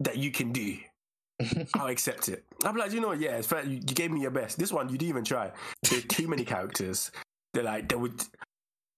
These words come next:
Speaker 1: I couldn't develop any sort of tangible relationship or connection with anybody in this film. It was just
Speaker 2: Yeah.
Speaker 1: a bunch of faces that were entertained, interchanging every few seconds and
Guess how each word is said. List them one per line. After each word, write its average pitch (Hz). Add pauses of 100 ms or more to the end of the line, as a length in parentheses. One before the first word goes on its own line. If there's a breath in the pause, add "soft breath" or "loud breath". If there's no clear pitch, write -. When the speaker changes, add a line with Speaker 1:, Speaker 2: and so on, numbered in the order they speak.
(440)
Speaker 1:
I 160
couldn't 185
develop 147
any 180
sort 156
of 127
tangible 131
relationship 123
or 104
connection 123
with 110
anybody 123
in 104
this 101
film. 135 (380 loud breath)
It -
was 135
just 160
Speaker 2:
Yeah. -
Speaker 1:
a 123
bunch 170
of 123
faces 107 (540)
that 127
were 131
entertained, 131
interchanging 117 (100)
every 127
few 127
seconds 117
and 110